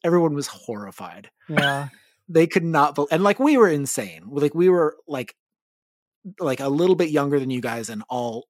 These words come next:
Speaker 1: just insane.
Speaker 2: Right, right,
Speaker 1: And,
Speaker 2: right.
Speaker 1: and all of us, like, were just like,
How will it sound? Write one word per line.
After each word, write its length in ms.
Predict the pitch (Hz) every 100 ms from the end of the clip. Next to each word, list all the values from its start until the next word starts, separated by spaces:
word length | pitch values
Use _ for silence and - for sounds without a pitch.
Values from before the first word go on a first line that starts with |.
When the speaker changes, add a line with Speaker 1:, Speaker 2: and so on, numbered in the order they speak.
| 110
Speaker 1:
just 360 | 120 107 - _ -
insane. 540 | 113 104 - 85 80 _ _ _ -
Speaker 2:
Right, 260 | 170 139 139
right, 140 | 147
Speaker 1:
And, 120 | 135 139
Speaker 2:
right. 80 | 135
Speaker 1:
and 140 | 165 -
all 180 | 160
of 100 | 156
us, 220 | 135 127 131
like, 240 | 110 - -
were 120 | 117
just 160 | 107
like, 200 | 98 90